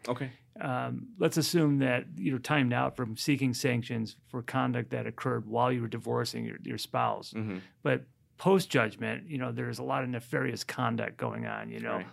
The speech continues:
Speaker 2: withholding the children, uh, harassing, saying, you know, nasty things, you know,
Speaker 1: Right.
Speaker 2: that,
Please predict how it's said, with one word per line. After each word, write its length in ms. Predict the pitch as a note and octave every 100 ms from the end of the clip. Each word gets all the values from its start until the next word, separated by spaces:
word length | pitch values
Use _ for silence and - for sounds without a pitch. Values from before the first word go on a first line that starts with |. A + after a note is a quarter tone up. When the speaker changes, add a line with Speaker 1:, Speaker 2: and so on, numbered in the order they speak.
| -
Speaker 2:
withholding 460 | D3+ B2+ C#3+ C#3 C3
the 80 | B2
children, 680 | - C3 B2 A2 A2+ G#2+ - - - _
uh, 380 | - A#2 A2+ A2 G#2+
harassing, 760 | - C#3+ A#2+ B2+ A#2+ - A#2 G#2+
saying, 400 | - C3+ B2 -
you 120 | C3 B2+
know, 60 |
nasty 420 | A#2 A#2+ B2+ C#3+
things, 440 | B2 B2+ A#2+ A2+ A2
you 80 | A#2+
know, 120 | A2
Speaker 1:
Right. 100 | G#2+
Speaker 2:
that, 220 | A2+ A#2+